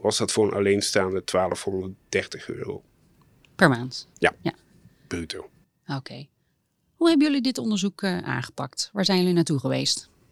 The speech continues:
Speaker 1: <laughs> Nou ja, we, we, wat we onderzocht hebben was, eh, uiteindelijk, de hoofdvraag was, eh,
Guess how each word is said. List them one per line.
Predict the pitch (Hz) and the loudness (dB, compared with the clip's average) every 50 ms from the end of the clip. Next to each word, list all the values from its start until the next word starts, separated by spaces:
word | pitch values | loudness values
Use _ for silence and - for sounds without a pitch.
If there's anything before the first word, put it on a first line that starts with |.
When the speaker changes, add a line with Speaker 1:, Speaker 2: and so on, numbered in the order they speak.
| _ _ _ | _ _ _
Speaker 1:
<laughs> | - - 139 - - - - - - - - - - - - - - - - - - - - | 2 4 4 4 4 0 -12 -14 -14 -14 -14 -16 -18 -18 -18 -18 -18 -18 -20 -20 -20 2 6
Nou | 131 120 120 | 8 8 10
ja, | 123 135 | 10 10
we, | 131 131 131 - | 10 8 8 8
we, | 147 131 127 - | 6 4 4 4
wat | 135 127 131 131 - | 6 6 4 6 8
we | 139 | 8
onderzocht | 131 147 143 131 120 - 147 160 160 - | 10 10 10 10 10 12 10 10 10 10
hebben | - 147 143 139 143 135 | 10 10 10 10 10 10
was, | 131 135 135 - - - _ - | 10 10 8 6 4 -4 _ 2
eh, | - 117 117 120 117 | 6 6 8 8 6
uiteindelijk, | 113 - 120 120 113 - 120 127 135 143 143 143 139 - - _ _ _ _ _ _ _ _ _ _ _ _ _ | 6 4 4 4 4 6 8 8 8 8 8 6 4 0 -8 _ _ _ _ _ _ _ _ _ _ _ _ _
de | - - 107 | -6 -4 0
hoofdvraag | 104 127 127 - - - 127 120 120 - | 2 2 2 4 8 10 10 10 10 8
was, | 123 120 117 113 - - - | 6 6 6 6 4 0 -4
eh, | - 123 113 110 107 107 107 107 107 107 107 107 107 107 104 | -2 2 4 4 6 6 6 4 4 4 4 2 2 2 0